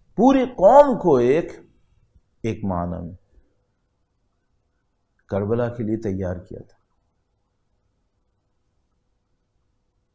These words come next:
نبی خدا نے، مولا امیر المومنین نے، بنت رسول اللہ نے، امام مجتبیٰ نے،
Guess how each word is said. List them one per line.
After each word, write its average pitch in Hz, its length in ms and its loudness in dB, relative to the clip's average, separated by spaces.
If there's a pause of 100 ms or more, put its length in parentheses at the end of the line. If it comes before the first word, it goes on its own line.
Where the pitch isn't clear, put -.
(920)
نبی 107 240 -4
خدا 107 360 -4
نے، 87 220 -8 (460)
مولا 95 220 -4
امیر 98 240 -4
المومنین 101 640 -2
نے، 90 100 -4 (800)
بنت 131 300 0
رسول 107 440 -2
اللہ 95 400 -2
نے، 85 160 -8 (340)
امام 139 420 0
مجتبیٰ 87 520 -8
نے، 87 80 -16